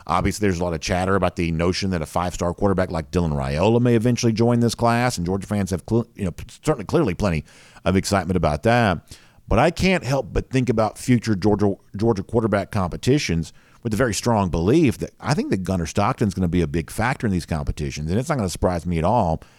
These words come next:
if Gunner Stockton is one day the starting quarterback at Georgia, leading to the same kind of success they're currently enjoying. And Jake Fromm's words there,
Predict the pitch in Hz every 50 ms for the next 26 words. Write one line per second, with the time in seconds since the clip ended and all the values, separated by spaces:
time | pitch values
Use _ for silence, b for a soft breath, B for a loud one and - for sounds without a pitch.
0 | b b b b b - 87 82 120 113 95 87 - 113 104 107 - 98 92 85
1 | 73 78 90 117 135 120 90 85 85 85 80 78 90 107 117 101 - 110 92 92
2 | 92 95 - - 104 95 92 85 85 78 76 - 78 78 85 85 87 87 110 98
3 | 87 87 95 95 104 95 87 78 76 76 - - 92 95 92 82 92 85 - -
4 | - - 98 95 90 85 - 87 82 - - - 98 95 87 62 67 78 73 69
5 | 69 73 76 92 113 147 143 92 58 - 55 57 73 85 78 82 92 98 92 -
6 | - 101 90 85 85 78 82 80 73 73 76 69 71 98 113 131 120 98 82 78